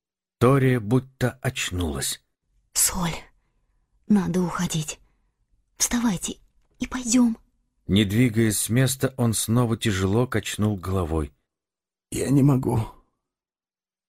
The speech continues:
Speaker 3: Я останусь. Вы идите".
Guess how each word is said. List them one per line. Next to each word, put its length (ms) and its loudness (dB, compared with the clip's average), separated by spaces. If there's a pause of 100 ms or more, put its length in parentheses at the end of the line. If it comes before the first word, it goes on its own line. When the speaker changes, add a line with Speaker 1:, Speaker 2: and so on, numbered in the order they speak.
Speaker 3:
Я 440 0
останусь. 680 -2 (1700)
Вы 360 4
идите". 480 -2